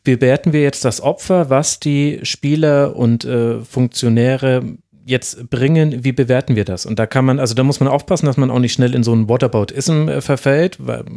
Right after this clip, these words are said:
indem man sagt, ja gut, andere Leute müssen ja gerade noch viel krassere Opfer bringen. Ja, das stimmt, aber,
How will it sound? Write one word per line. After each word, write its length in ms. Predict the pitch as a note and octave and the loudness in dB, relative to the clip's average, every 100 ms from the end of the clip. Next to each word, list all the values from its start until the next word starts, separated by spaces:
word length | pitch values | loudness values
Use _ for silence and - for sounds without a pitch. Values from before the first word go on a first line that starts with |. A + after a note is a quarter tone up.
| - | -14
indem 220 | - B2 A#2 | -6 0 2
man 100 | A2 | 2
sagt, 200 | A2+ - | 2 0
ja 80 | |
gut, 160 | G#2+ B2 | 0 0
andere 240 | A#2+ A#2+ | 0 2
Leute 260 | B2 A#2+ B2 | 2 2 2
müssen 220 | A#2 A#2 | 0 0
ja 80 | G#2+ | -2
gerade 240 | G#2 G#2 | -2 -2
noch 80 | A2 | -2
viel 100 | - | -4
krassere 460 | A#2 A#2 A2+ C#3 C3+ | -8 -6 -2 0 0
Opfer 260 | C#3 D#3+ | 0 -2
bringen. 380 | C#3+ C3 C#3+ F3+ - - - - - | 0 0 2 2 -2 -16 -20 -18 -4
Ja, 260 | A#2 B2+ | 0 2
das 180 | C#3+ A#2 | 0 -2
stimmt, 360 | - C#3 F3 D#3+ | 0 2 0 -2
aber, 340 | A#2 A#2+ A#2 | -2 0 0